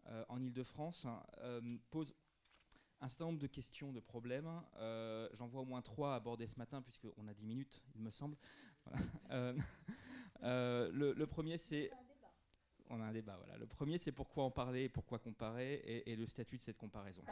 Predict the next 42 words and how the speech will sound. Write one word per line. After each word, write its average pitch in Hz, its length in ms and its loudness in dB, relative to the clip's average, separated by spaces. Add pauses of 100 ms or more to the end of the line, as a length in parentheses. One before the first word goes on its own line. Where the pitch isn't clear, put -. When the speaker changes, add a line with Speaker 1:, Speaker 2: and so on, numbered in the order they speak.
(160)
Speaker 1:
qui, 120 220 -4
qui 123 120 -8
pose 127 240 0
vraiment 117 400 -2 (160)
problème. 95 360 -4 (540)
Euh, 113 760 2 (180)
je - 120 -10
le 110 40 -6
dis 110 120 -4
rapidement, 139 420 2
c'est - 140 -4
la 104 80 -2
question 123 400 -2
des 104 160 -2
banlieues 104 360 -2
à 104 40 0
l'américaine, 101 540 -4 (300)
et 107 160 -6
la 101 80 -4
manière 104 300 -2
dont 110 180 0
on 107 100 -2
intègre 113 340 0
cette 98 160 -10
question 117 280 -6
des 101 100 -4
banlieues 104 260 -2
amé-, 104 200 -2
à 101 100 -6
l'américaine 101 480 -6
dans 104 120 -4
un 104 80 -4
discours 98 280 -10
comparatif. 98 640 -10 (580)
Euh, 98 600 -2 (220)
donc 117 140 -4
pourquoi - 280 0
en 123 80 0
parler ? 101 300 -4
La 104 80 -6
deuxième 131 320 0
question, 160 500 -4